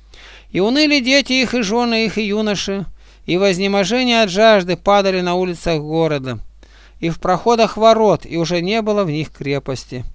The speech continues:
Тогда весь народ собрался к Озе и к начальникам города, юноши, жёны и дети, и с громким воплем говорили всем старейшинам: Суди Бог между нами и вами.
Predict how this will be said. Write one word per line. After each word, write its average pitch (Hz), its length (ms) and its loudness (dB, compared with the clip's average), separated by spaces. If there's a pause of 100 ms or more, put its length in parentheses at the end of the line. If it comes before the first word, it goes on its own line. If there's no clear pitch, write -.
(540)
Тогда 180 320 4
весь 196 280 0
народ 190 260 0
собрался 196 560 0
к - 180 -12
Озе 175 500 0
и 190 200 -6
к - 100 -10
начальникам 185 840 -2
города, 190 480 -2 (380)
юноши, 202 500 0
жёны 190 440 0
и 180 40 -2
дети, 175 460 -2 (500)
и 175 100 0
с 180 80 -2
громким 277 580 2
воплем 233 380 2
говорили 208 520 2
всем 185 280 -4
старейшинам: 147 760 -2 (680)
Суди 233 540 -2
Бог 240 400 4
между 220 340 -2
нами 233 380 0
и - 20 2
вами. 180 520 2